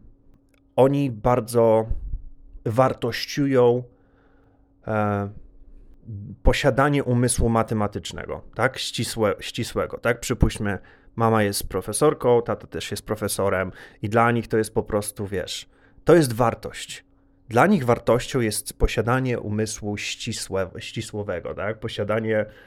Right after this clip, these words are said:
bycie ścisłowcem, powiedzmy sobie to tak. Rodzi im się dziecko. I to dziecko jest totalnie jakby inne, tak? Nie, nie ma tego, wiesz, jakby, y, y, nie ma umysłu ścisłowego,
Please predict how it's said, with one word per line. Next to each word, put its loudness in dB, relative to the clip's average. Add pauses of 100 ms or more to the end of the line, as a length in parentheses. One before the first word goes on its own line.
(200)
bycie -4
ścisłowcem, -8
powiedzmy -8
sobie -10
to -14
tak. -16 (800)
Rodzi 2
im 2
się -2 (160)
dziecko. -10 (760)
I -6
to 4
dziecko 2
jest -4
totalnie -2
jakby -6 (800)
inne, -2 (200)
tak? -2 (720)
Nie, 0
nie 2
ma 0
tego, 4 (800)
wiesz, -6
jakby, -4
y, -6
y, -12 (680)
nie 4
ma 2
umysłu -2
ścisłowego, -4